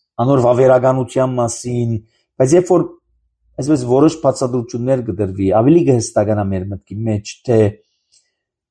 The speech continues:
և հստակությունը անոր համար, սիրելիներ, ոչ թե պատասխան մը ունենալու, այլ կնշանակի գիտակցությամբ մոտենալու այս անգամ։ Այսինքն, վաղը, որ մենք եթե ներկա ենք, գուզենք ներկա ըլլալ արարողության,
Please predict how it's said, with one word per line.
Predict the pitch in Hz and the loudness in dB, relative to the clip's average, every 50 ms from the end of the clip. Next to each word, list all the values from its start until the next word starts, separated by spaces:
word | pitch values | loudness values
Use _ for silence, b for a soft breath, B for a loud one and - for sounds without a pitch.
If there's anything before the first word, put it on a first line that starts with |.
| _ _ - | _ _ 2
և | 151 160 175 | 2 4 2
հստակությունը | 170 - 202 180 170 170 175 170 - 220 208 202 | 2 4 2 4 4 4 2 0 0 0 2 2
անոր | 180 170 175 175 175 | 2 2 2 2 2
համար, | 175 175 190 196 190 180 175 - _ _ _ _ _ - | 2 2 2 2 0 0 -4 -8 _ _ _ _ _ -12
սիրելիներ, | - - 147 151 156 170 180 180 165 | -4 -2 0 2 2 4 2 2 2
ոչ | - 269 196 | 0 -4 -4
թե | - - 196 147 | 0 0 0 2
պատասխան | 120 131 135 131 151 143 - - - - 160 160 151 143 | 2 0 2 2 2 0 0 -4 -4 -2 -2 -2 0 -2
մը | 135 135 151 165 175 - | -2 0 2 2 0 0
ունենալու, | 139 120 110 107 104 98 98 95 92 92 90 90 92 - _ _ _ _ _ _ _ _ _ _ _ _ _ _ _ _ _ | -2 -4 -4 -4 -4 -2 -4 -4 -2 -4 -6 -8 -10 -16 _ _ _ _ _ _ _ _ _ _ _ _ _ _ _ _ _
այլ | 139 143 160 170 156 | 2 4 4 4 4
կնշանակի | 143 151 160 170 170 180 175 180 185 180 180 - | 4 2 2 2 2 2 4 4 4 2 0 -2
գիտակցությամբ | - 180 165 170 170 160 147 - - 170 147 - - 202 202 202 190 196 - | -2 -2 0 2 2 0 0 -2 -4 -6 -6 -2 0 2 2 2 2 0 -2
մոտենալու | 156 135 131 123 113 117 117 107 110 107 101 101 95 | -2 0 0 2 2 2 2 2 2 0 0 0 0
այս | 92 95 95 - | 0 -2 -4 -6
անգամ։ | - 107 92 - - 95 - - _ | -10 -12 -14 -14 -18 -20 -20 -6 _
Այսինքն, | 139 147 156 - 208 220 202 170 - 139 117 120 117 113 b b b b b b _ | 0 2 2 2 2 2 2 2 2 0 -2 -2 -4 -10 b b b b b b _
վաղը, | 127 107 139 170 202 202 208 208 | -2 0 2 2 4 2 2 2
որ | 170 175 175 165 | 2 2 2 2
մենք | 160 165 160 151 151 | 2 -2 -2 -2 -2
եթե | 156 147 151 160 147 | -2 -2 -2 -4 -4
ներկա | 131 131 131 135 127 127 143 143 143 | -4 -2 -2 -2 0 0 2 2 2
ենք, | 131 123 110 104 101 - _ _ _ _ _ _ _ _ _ _ _ _ - | 2 0 -2 -4 -6 -12 _ _ _ _ _ _ _ _ _ _ _ _ -6
գուզենք | 107 123 123 104 139 156 165 160 - | -4 -2 0 0 2 2 2 2 2
ներկա | 151 139 131 120 120 135 143 139 | 2 2 2 2 2 2 2 4
ըլլալ | 127 113 107 101 87 | 4 4 2 2 2
արարողության, | - 101 95 95 92 92 87 82 82 80 - - 87 87 101 139 | 0 0 0 0 0 -2 -4 -6 -6 -10 -10 -10 -10 -10 -10 -12